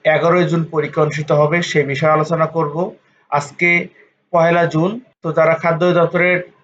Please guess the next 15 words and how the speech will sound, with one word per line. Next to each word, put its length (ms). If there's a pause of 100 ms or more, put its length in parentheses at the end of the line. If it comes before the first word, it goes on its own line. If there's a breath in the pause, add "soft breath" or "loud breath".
(280)
প্রার্থী 300
রয়েছেন 340 (340)
অবশ্যই 460 (400)
ভিডিওটি 400
ধৈর্য 260
সহকারে 440 (580)
ফুল 180 (200)
ভিডিওটি 300 (120)
দেখবেন, 380
তাহলে 260
আপনাদের 340
কনফিউশন 400
দূর 160
হয়ে 160
যাবে। 180